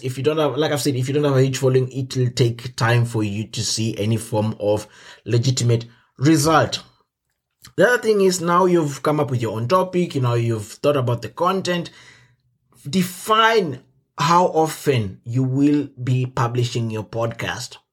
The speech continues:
Whether it's a daily podcast, whether it's a weekly podcast, bi-weekly, monthly podcast, define that. Now, one of the things that I look into when it comes to defining the kind of, um,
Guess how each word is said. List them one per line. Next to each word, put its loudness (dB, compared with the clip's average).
Whether 2
it's -4
a 0
daily 0
podcast, 0
whether 0
it's -8
a -6
weekly -4
podcast, 0
bi-weekly, 2
monthly 0
podcast, -4
define -2
that. 0
Now, 2
one 2
of 4
the 4
things 2
that 2
I 4
look 0
into 0
when 2
it -4
comes 0
to -6
defining 2
the -2
kind 0
of, -6
um, -2